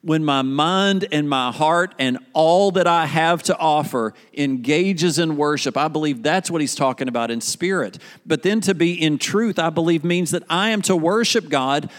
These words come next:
according to his truth.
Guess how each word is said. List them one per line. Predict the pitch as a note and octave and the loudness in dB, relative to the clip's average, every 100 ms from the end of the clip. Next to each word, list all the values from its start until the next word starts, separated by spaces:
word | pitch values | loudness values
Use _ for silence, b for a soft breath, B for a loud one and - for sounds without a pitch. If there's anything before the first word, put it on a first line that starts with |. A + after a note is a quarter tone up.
| B | B
according | E3+ E3+ - A3 B3 G3+ F#3 | -4 0 2 4 4 2 0
to | - G3 E3+ | 0 0 2
his | - A#3 G3 F3+ | 2 2 0 -2
truth. | - - A#3 B3 C3+ - | -6 -6 -2 -2 -4 -8